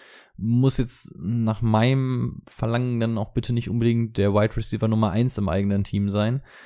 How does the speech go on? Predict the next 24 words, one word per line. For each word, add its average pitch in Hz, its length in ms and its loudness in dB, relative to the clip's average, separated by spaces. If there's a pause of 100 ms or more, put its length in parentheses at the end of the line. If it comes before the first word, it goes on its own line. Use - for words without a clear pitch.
sondern 104 300 4
darf 107 180 2
da 107 140 2
auch 98 200 0
gerne 110 220 2
ein 113 80 2
bisschen 110 300 0
Zeit 110 340 0
bekommen, 123 480 0
sich 113 220 -8
irgendwie 107 260 -4
aufzubauen, 113 640 -4
aber 95 120 0
ich - 80 0
glaube, 92 180 2
als - 180 -6
Nummer 92 160 0
eins 90 180 -4
Receiver 92 360 -4
wird 90 100 -6
er 90 60 -2
sowieso 87 320 -6
nicht 92 160 -4
gedraftet. 95 580 -4